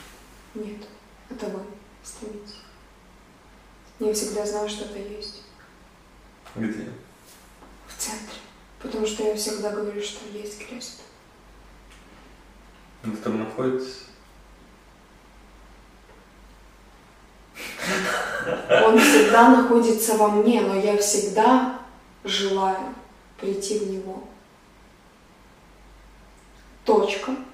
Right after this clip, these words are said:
Speaker 1: производная от сферы. Для того, чтобы точка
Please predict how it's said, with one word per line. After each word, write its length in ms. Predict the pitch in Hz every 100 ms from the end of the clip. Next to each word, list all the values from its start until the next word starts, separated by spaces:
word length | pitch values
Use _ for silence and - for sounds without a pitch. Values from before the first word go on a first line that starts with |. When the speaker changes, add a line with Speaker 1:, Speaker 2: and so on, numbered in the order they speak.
| -
Speaker 1:
производная 800 | 214 214 208 196 196 208 208 220 - - - - - - - - -
от 160 | - -
сферы. 280 | - - - 240 - - - - - -
Для 100 | 202
того, 180 | 190 208
чтобы 260 | 208 202 190
точка 440 | - 208 - -